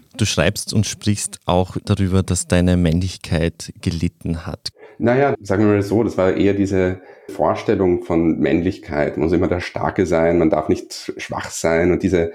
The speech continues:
Speaker 2: ganzen Lächerlichkeiten haben mich halt irgendwo extrem belastet.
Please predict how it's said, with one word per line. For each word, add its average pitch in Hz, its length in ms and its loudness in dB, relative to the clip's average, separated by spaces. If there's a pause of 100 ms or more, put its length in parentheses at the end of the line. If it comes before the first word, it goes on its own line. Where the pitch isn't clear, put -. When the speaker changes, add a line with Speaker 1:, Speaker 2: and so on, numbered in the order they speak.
(140)
Speaker 2:
ganzen 82 280 0
Lächerlichkeiten 80 1000 -2 (320)
haben 87 280 0
mich 92 180 -2
halt 87 280 0
irgendwo 95 440 2
extrem - 460 0
belastet. - 760 -2